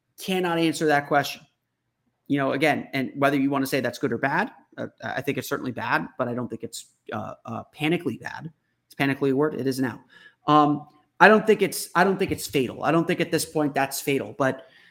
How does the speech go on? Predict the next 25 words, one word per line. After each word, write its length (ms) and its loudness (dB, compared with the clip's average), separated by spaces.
the 80 2
fact 260 8
of 60 0
the 20 0
matter 260 4
is, 280 2
the 80 -10
reason 240 -6
why 120 0
the 60 -2
Magic 400 -4
are 320 -6
eight 160 -2
and 140 -6
thirty-four 580 -2
or 80 -2
eight 160 -4
and 100 -6
thirty-five 560 -4
now, 300 -12
um, 400 0
is, 440 2
or 160 -2
eight 140 -2
and 120 -6